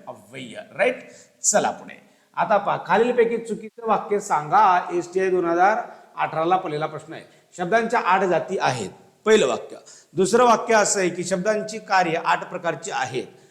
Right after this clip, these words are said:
बरोबर आहे. आणि तिसरं वाक्य आहे, एकच शब्द निरनिराळ्या वाक्यामध्ये एकच कार्य करतो. आणि त्यानंतर जात बदलली तरी अर्थ बदलत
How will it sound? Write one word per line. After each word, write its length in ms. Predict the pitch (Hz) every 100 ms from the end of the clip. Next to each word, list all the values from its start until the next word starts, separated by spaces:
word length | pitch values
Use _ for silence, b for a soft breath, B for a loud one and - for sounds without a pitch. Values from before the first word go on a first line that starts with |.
| b b
बरोबर 280 | 208 240 143
आहे. 100 | 92 -
आणि 140 | 160 180
तिसरं 240 | 190 233 247
वाक्य 280 | 233 -
आहे, 100 | 196 -
एकच 320 | 185 185 220
शब्द 180 | 220 185
निरनिराळ्या 600 | 185 190 185 202 214 233
वाक्यामध्ये 720 | 202 165 196 190 190 151 135 143 b b b -
एकच 360 | 180 185 247
कार्य 260 | - 196 185
करतो. 580 | 185 147 - 117 90 b b b
आणि 220 | 143 160
त्यानंतर 440 | 156 190 196 175 151
जात 260 | 139 196
बदलली 360 | 214 202 185 190
तरी 120 | 190 185
अर्थ 320 | 160 160 185
बदलत 500 | 170 143 156 202